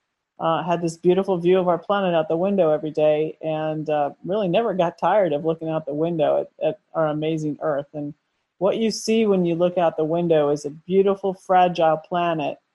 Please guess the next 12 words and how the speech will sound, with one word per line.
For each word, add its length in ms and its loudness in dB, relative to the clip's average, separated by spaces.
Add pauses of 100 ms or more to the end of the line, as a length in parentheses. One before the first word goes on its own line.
(420)
but 120 0
you 120 4
also 340 2
see 280 2
it 80 4
as 160 0
the 140 -2
home 680 2 (800)
for 200 2
all 280 6
of 120 0
us, 520 -8